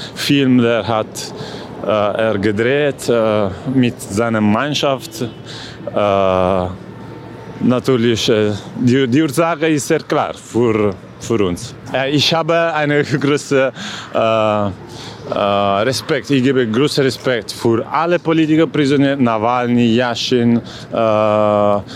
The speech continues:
so viele gibt es, alle, weil sie geben frei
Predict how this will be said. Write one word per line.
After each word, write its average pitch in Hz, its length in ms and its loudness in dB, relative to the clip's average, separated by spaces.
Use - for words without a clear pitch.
so 120 360 2
viele 151 420 2
gibt 135 260 0
es, 131 360 0
alle, 127 380 -2
weil 113 240 2
sie 117 200 0
geben 104 640 0
frei 110 300 -2